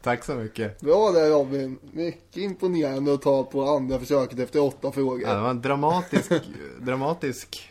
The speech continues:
Speaker 1: vändning där. Med fyra frågor kvar visste jag ingenting. Och då tänkte alla där
Speaker 2: Nej,
Speaker 1: ute att
Speaker 2: men du
Speaker 1: det där
Speaker 2: gjorde
Speaker 1: tar
Speaker 2: ett
Speaker 1: han aldrig.
Speaker 2: snyggt f-, frågan är om någon annan tog före. Som sagt, det,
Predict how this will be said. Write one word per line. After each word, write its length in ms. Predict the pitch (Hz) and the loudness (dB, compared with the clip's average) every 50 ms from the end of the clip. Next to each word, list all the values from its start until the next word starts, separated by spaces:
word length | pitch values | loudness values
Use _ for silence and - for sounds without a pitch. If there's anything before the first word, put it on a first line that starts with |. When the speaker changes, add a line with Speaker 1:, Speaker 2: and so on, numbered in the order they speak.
| - _ | -14 _
Speaker 1:
vändning 360 | 127 123 110 110 131 151 139 | -4 -2 -2 -2 -2 -2 -2
där. 320 | 113 104 95 92 95 95 90 - | 0 0 -2 -2 -2 -6 -8 -8
Med 140 | 123 113 | -8 -6
fyra 260 | - 135 135 135 135 135 | -4 -2 -2 -2 -2 -2
frågor 300 | 135 151 143 131 123 117 | -2 -2 -2 0 -2 -4
kvar 300 | - - 139 139 131 131 | -2 0 0 0 0 0
visste 340 | 120 120 120 113 - - 117 | 0 -2 -4 -4 -2 -2 -2
jag 80 | 113 | 0
ingenting. 600 | 113 110 110 107 101 - 120 110 104 95 92 92 - - | 0 0 -2 -2 -2 -4 -4 -4 -4 -6 -6 -8 -12 -14
Och 60 | 107 | -14
då 60 | 95 | -10
tänkte 580 | - 110 107 107 104 - 104 98 98 95 85 - | -8 -6 -6 -6 -6 -4 -4 -2 -2 -2 -4 -6
alla 240 | 76 98 95 95 95 | -6 -6 -4 -2 -2
där 80 | 95 | -2
Speaker 2:
Nej, 100 | 95 95 92 - | -2 -4 -4 -4
Speaker 1:
ute 100 | - 92 | -6 -8
att 200 | 85 - - - | -8 -10 -10 -10
Speaker 2:
men 100 | 143 143 | -6 -4
du 300 | 147 151 156 156 151 151 | -2 -2 -2 -2 -4 -6
Speaker 1:
det 120 | 156 - 104 | -8 -10 -6
där 100 | 98 113 123 | -2 -2 0
Speaker 2:
gjorde 60 | 127 | 2
Speaker 1:
tar 180 | 131 135 131 123 | 2 2 2 2
Speaker 2:
ett 60 | 123 | 2
Speaker 1:
han 100 | 120 117 | 0 0
aldrig. 320 | 107 98 98 - 131 120 | -2 -2 -2 -4 -4 -6
Speaker 2:
snyggt 220 | - - - - - | -8 -12 -12 -12 -12
f-, 60 | _ _ _ _ _ _ _ _ _ _ _ - - - _ _ | _ _ _ _ _ _ _ _ _ _ _ -20 -20 -20 _ _
frågan 260 | - 151 143 151 185 | -4 -2 -2 -2 0
är 60 | 214 | -2
om 80 | 214 196 | -2 -2
någon 160 | 185 190 190 | -2 0 2
annan 280 | 185 180 160 175 208 202 | 2 2 2 0 0 2
tog 240 | 214 185 170 165 | 2 2 2 2
före. 420 | - 185 170 147 156 190 196 156 - - - _ | 2 2 4 4 4 4 4 2 0 -4 -12 _
Som 220 | - - - 185 180 | -12 -6 -4 -4 0
sagt, 320 | - 170 151 139 - - - | 2 2 2 0 -2 -8 -6
det, 240 | 143 147 160 180 | 2 4 4 4